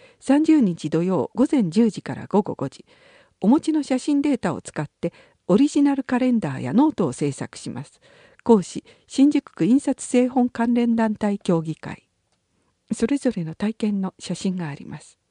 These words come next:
以上、新宿一品マルシェでした。二、コラム、新宿の未来のために。先日、子どもたちと意見交換する小中学生フォーラムを開催しました。地域づくりや障害者との共生など、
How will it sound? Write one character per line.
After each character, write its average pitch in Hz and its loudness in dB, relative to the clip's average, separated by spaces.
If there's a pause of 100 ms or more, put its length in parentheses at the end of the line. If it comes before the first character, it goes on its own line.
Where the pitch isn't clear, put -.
(960)
以 240 0
上、 151 -2
新 294 0
宿 285 -2
一 220 0 (140)
品 269 2
マ 233 2
ル 185 -4
シ - -12
ェ - -20 (140)
で 143 -4
し - -18
た。 - -18 (1160)
二、 220 6 (480)
コ 302 4
ラ 247 2
ム、 143 -6
新 330 6
宿 330 2
の 294 6
未 285 6
来 311 2
の 139 -2
た 139 -8
め 120 -6
に。 - -14 (440)
先 247 6
日、 240 0
子 226 0
ど 302 4
も 339 0
た - -2
ち - -12
と 165 0
意 185 0
見 311 2 (100)
交 294 4
換 180 -2
す - -8
る 139 -4
小 302 2
中 330 2
学 311 -2
生 311 0
フ 294 0
ォ 302 6
ー - 6
ラ 277 2
ム 170 0
を 117 -6
開 160 0
催 147 -4
し - -10
ま 131 -4
し - -20
た。 - -16 (600)
地 269 4
域 330 4
づ 302 0
く - -2
り 247 4
や 160 0
障 285 4
害 302 2
者 226 0
と 180 -4
の 135 -2
共 220 2
生 208 0
な 196 0
ど、 180 -6